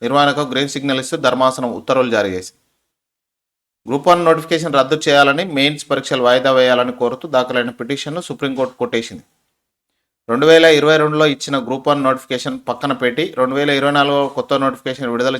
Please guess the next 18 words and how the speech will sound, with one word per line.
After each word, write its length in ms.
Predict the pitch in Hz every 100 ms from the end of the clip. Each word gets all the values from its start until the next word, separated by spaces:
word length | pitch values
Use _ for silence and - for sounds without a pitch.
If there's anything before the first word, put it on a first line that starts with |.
| 131
చేయడం 260 | 123 123 143 _ -
చట్టవిరుద్ధమంటూ 920 | 123 123 135 135 135 131 127 120 175 - _ _ _ _ _ _ _ _ _ _ - 117
గతంలో 320 | 165 165 170
తెలంగాణ 420 | 156 147 160 160
హైకోర్టులో 540 | 143 139 139 147 151
కొంతమంది 400 | 156 143 135 135
అభ్యర్థులు 400 | 135 131 135 139
పిటిషన్ 440 | 120 127 127 - 113
దాఖలు 240 | 107 98
చేశారు. 460 | 90 80 - _ 117
అలాగే 260 | 131 147
రెండు 180 | 151 143
వేల 140 | 156 151
ఇరవై 220 | 143 147
నాలుగులో 380 | 151 151 151 160
గ్రూప్ 280 | 139 139
వన్ 160 | 151 151 -
ప్రిలిమ్స్ 480 | 131 151 151 -